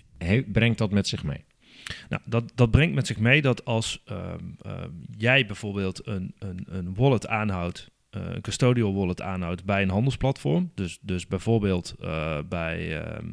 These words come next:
Speaker 2: ehm, bij Lightbit, en ik houd een, eh, een wallet aan bij, eh, bij Bitcoin Meester, eh, en, en, eh, wij willen onderling crypto versturen, crypto assets versturen,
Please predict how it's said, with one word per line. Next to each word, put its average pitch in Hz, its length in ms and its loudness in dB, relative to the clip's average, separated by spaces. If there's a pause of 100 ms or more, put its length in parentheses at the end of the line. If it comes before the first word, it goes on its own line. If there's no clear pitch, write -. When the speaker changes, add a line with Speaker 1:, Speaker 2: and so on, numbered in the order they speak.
(220)
Speaker 2:
ehm, - 400 -12 (260)
bij 85 320 -6
Lightbit, 123 480 2 (500)
en 113 120 -2
ik - 100 0
houd 98 420 -2
een, 92 260 -8
eh, 85 200 -4
een 95 120 -4
wallet 98 240 -4
aan 92 200 -4
bij, 87 240 -4
eh, 87 80 -4
bij 87 140 -6
Bitcoin 120 360 0
Meester, 120 420 0 (440)
eh, 104 180 -10
en, 104 240 -4
en, 95 280 -6 (100)
eh, 90 120 -12 (240)
wij 101 160 -4
willen 107 240 0
onderling 110 500 2 (260)
crypto 101 360 -4
versturen, 123 560 0
crypto - 280 0
assets - 280 -6
versturen, 143 560 2